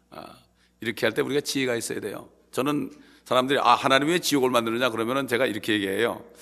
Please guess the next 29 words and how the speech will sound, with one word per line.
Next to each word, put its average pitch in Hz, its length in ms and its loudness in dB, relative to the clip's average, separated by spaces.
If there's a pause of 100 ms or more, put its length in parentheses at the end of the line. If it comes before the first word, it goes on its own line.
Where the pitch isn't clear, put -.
(240)
"자, 87 560 -2
오늘 131 260 0
그러면은 127 640 0 (260)
사형수들이 139 760 2
있는 139 300 0
감옥을 120 400 0
다 131 160 4
열어서 123 600 2 (280)
석방을 135 500 0
다 110 880 2 (400)
하는 143 320 0
것이 135 240 0
좋겠느냐? 120 960 2 (320)
그렇지 117 380 0
않은 113 260 2
것이 110 220 0
좋겠느냐?" 104 760 -2 (340)
이렇게 143 260 -2
물으면 147 680 0 (460)
하지 170 260 -2
말라 143 260 8
그럴 143 140 6
수도 147 160 0
없고 147 540 -2
하라 160 240 6
그럴 147 160 4
수도 135 120 2
없고 113 200 -2
그렇잖아요. 98 580 -6